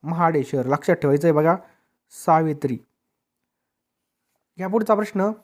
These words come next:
वर्धा आणि वैनगंगा, काय प्रश्न आहे पहा, वर्धा आणि वैनगंगा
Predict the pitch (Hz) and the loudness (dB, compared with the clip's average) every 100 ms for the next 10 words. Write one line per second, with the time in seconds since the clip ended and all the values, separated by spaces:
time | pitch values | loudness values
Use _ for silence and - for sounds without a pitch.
0 | _ _ _ _ _ _ _ _ _ 190 | _ _ _ _ _ _ _ _ _ 0
1 | 226 254 262 285 202 220 226 226 226 220 | 2 4 2 2 2 2 4 6 4 2
2 | 214 185 151 175 180 202 196 180 185 170 | 0 0 0 0 -2 -4 -2 2 4 4
3 | 160 190 208 160 147 147 160 180 185 208 | 4 2 2 2 0 0 -2 -2 4 4
4 | 214 208 202 151 139 | 6 2 2 2 0